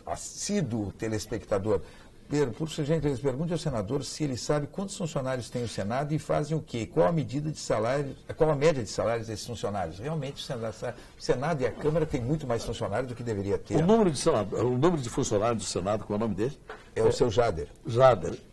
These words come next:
Speaker 2: é de nos envergonhar. O Senado tem nove mil funcionários,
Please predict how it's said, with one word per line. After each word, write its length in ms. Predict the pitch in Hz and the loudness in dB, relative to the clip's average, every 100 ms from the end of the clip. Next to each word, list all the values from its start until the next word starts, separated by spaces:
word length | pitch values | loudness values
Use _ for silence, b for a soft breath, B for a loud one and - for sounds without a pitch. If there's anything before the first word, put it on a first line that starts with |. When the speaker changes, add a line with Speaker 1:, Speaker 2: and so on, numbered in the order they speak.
| - - | -12 0
Speaker 2:
é 140 | 123 | 2
de 180 | 113 123 | 2 0
nos 480 | 113 120 117 - - | 4 4 4 0 -2
envergonhar. 1040 | 147 160 151 95 131 123 113 107 92 78 - - - - b b b b | 2 2 2 2 2 4 2 0 0 -4 -6 -14 -16 -16 b b b b
O 80 | 117 | -6
Senado 680 | - 127 113 131 151 127 117 | 0 2 6 8 8 6 0
tem 280 | - 127 | 4 4
nove 880 | 135 120 120 127 147 185 180 120 127 | 4 -2 0 4 12 12 12 8 0
mil 380 | 117 127 143 117 | 2 4 4 2
funcionários, 840 | 80 95 - 82 76 71 - - | 0 -4 -2 -4 -6 -10 -14 -16